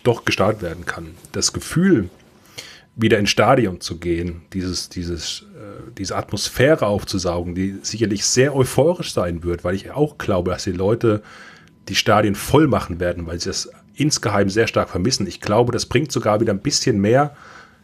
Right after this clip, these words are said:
Emotionalität zurück, weil man etwas wiederbekommt, was man, was schon halt so Standard war für einen, jetzt plötzlich einem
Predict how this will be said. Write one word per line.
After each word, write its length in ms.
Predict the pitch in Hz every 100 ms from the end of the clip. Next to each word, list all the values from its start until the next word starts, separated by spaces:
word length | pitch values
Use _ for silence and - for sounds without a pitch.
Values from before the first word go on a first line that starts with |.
| _
Emotionalität 680 | - 123 127 110 104 107 104
zurück, 360 | 107 131 -
weil 80 | 107
man 140 | 104 107
etwas 240 | 104 -
wiederbekommt, 580 | 113 127 110 120 120 -
was 180 | 107 -
man, 260 | 101 104 -
was 200 | - 110
schon 420 | - 117 113 - 98
halt 160 | 110
so 120 | 113
Standard 480 | 95 - 143 139 -
war 140 | 90 80
für 180 | -
einen, 300 | 95 107 143 - - - - _
jetzt 400 | 120 147 - - - _
plötzlich 520 | 117 143 - 147 131 - -
einem 280 | 117 123